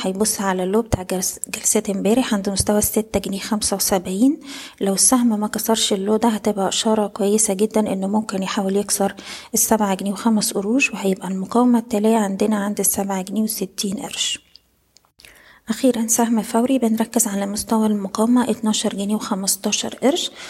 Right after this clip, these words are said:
محتاجين نشوف المستوى ده بيتكسر بأحجام تداول عالية، ولو حصل كده هتبقى إشارة إن احنا نروح لمستويات التلاتاشر والتلاتاشر وربع. بشكركم، بتمنى لكم كل التوفيق.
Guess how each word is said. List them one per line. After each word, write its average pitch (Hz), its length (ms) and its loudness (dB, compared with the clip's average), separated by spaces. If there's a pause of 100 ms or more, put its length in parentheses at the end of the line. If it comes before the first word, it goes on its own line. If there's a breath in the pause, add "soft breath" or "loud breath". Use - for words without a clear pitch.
(180 loud breath)
محتاجين 240 400 2
نشوف 233 320 0
المستوى 202 460 -2
ده 202 80 -2
بيتكسر 202 640 0
بأحجام 202 440 -4
تداول 202 400 -2
عالية، 220 320 4
ولو 196 160 0
حصل - 340 0
كده 226 300 0
هتبقى 226 420 2
إشارة 214 360 2
إن 214 100 2
احنا 208 240 2
نروح 202 340 -2 (360 loud breath)
لمستويات 202 680 2
التلاتاشر 196 800 -2
والتلاتاشر 185 760 -2
وربع. - 380 -16 (1080 loud breath)
بشكركم، 226 560 2
بتمنى 208 420 2
لكم 214 180 -4
كل 214 220 -2
التوفيق. 185 540 -8